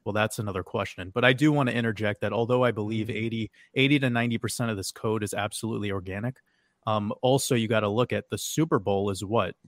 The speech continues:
Speaker 1: five percent of all the games of the entire year?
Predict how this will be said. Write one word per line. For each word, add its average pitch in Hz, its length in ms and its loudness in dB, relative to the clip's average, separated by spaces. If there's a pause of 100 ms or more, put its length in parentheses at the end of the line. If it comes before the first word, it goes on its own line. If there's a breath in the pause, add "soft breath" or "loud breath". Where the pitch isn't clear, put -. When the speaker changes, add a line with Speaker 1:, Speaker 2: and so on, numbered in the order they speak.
(380)
Speaker 1:
five 113 480 0
percent 110 480 -2
of 104 140 -4
all 107 260 0
the 101 100 -2
games 104 420 -2
of 95 80 -10
the 101 120 -6
entire 98 380 -4
year? 110 280 -2